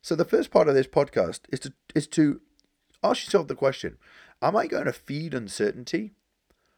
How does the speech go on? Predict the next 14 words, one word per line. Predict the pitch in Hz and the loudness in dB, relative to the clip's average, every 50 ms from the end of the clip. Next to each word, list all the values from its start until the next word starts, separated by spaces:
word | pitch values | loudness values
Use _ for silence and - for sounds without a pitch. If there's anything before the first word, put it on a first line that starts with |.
| _ _ _ _ | _ _ _ _
or | - 120 143 | -2 0 0
I'm | 180 180 | 0 -2
gonna | 190 180 175 | -4 -4 -4
feed | 165 - - 165 170 165 147 - | -6 -6 -6 -6 -6 -8 -6 -6
optimism?" | - - - _ - - 127 101 87 - 67 - _ _ _ _ _ _ _ _ _ _ _ _ _ _ _ _ - - _ _ | -6 -6 -6 _ -10 -12 -10 -10 -10 -12 -16 -20 _ _ _ _ _ _ _ _ _ _ _ _ _ _ _ _ -20 -20 _ _
Because | - 135 156 143 123 | -4 -2 -2 0 2
right | 135 175 202 208 - | 2 2 2 2 0
now, | 147 123 101 92 90 98 _ _ _ _ _ _ _ _ _ _ _ _ _ _ _ _ _ _ - | -2 -4 -4 -4 -8 -10 _ _ _ _ _ _ _ _ _ _ _ _ _ _ _ _ _ _ -6
there | 120 117 131 127 127 | 0 2 2 4 2
are | 123 | 2
people | - - 165 165 - 180 | 0 -2 -2 -2 -2 -4
in | 180 170 156 | -4 -4 -6
your | 156 143 | -6 -6
gym | 110 - - 110 104 113 123 - | -6 -4 -4 -4 -4 -4 -8 -14